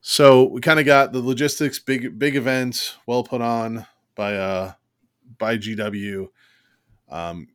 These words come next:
you spoke about, you know, your first day was, was rather good for you. Like, any particular highlights in those games that you played that day that you wanna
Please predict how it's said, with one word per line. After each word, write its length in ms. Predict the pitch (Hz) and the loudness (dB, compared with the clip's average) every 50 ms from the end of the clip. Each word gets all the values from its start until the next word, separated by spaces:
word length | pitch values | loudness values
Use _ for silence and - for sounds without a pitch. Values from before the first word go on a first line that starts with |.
| _ | _
you 160 | 117 104 98 98 | -20 -20 -12 -10
spoke 380 | - - - 131 127 120 - | -10 -6 -2 -2 -2 -2 -2
about, 400 | 120 117 113 110 110 107 104 _ _ | -2 0 0 0 0 -2 -4 _ _
you 120 | _ 107 101 | _ -12 -10
know, 60 | 101 | -10
your 160 | 107 101 101 | -8 -8 -10
first 360 | - - - 127 123 - - - | -10 -4 -2 -2 -2 -2 -2 -2
day 220 | 123 117 120 120 | 0 0 0 0
was, 500 | 120 113 107 104 101 92 - - - - - | 0 -2 -2 -4 -4 -6 -6 -6 -8 -10 -10
was 340 | 104 101 98 92 87 - - - - _ _ _ | -8 -8 -8 -6 -8 -10 -10 -12 -18 _ _ _
rather 500 | 107 110 110 107 107 104 101 101 104 - _ _ | -2 -2 0 0 -2 -2 -2 -4 -8 -12 _ _
good 220 | - 135 139 135 | -2 0 0 0
for 140 | - - 156 | -4 -4 -2
you. 380 | 147 147 151 160 170 170 160 - _ | 0 2 2 2 2 0 -2 -4 _
Like, 340 | 110 104 95 - - - _ _ _ _ _ _ _ _ _ - | -6 -6 -6 -8 -12 -20 _ _ _ _ _ _ _ _ _ -8
any 400 | - 113 117 117 113 110 107 101 _ _ _ _ _ _ _ _ | -6 -4 -2 -2 -4 -4 -6 -10 _ _ _ _ _ _ _ _
particular 580 | - 113 - - 131 123 - 143 131 123 117 | -12 -10 -6 -6 -6 -4 -2 -2 0 0 -2
highlights 580 | 110 - - - 127 127 127 135 135 131 - - | -2 -2 0 2 2 2 2 0 0 -2 -2 -4
in 80 | 127 | -4
those 180 | 120 120 120 113 | -2 -2 -4 -4
games 300 | 107 120 120 127 131 120 | -4 -4 -4 -2 -4 -4
that 100 | 123 110 | -4 -4
you 100 | 107 110 | -6 -8
played 260 | 110 _ 123 123 123 113 | -8 _ -6 -6 -4 -4
that 200 | 123 123 107 _ | -4 -6 -4 _
day 200 | 123 123 127 135 | -4 -2 -2 -2
that 140 | 135 117 | -4 -4
you 160 | 92 98 107 107 | -4 -6 -4 -4
wanna 300 | 104 107 104 101 95 | -4 -4 -4 -6 -8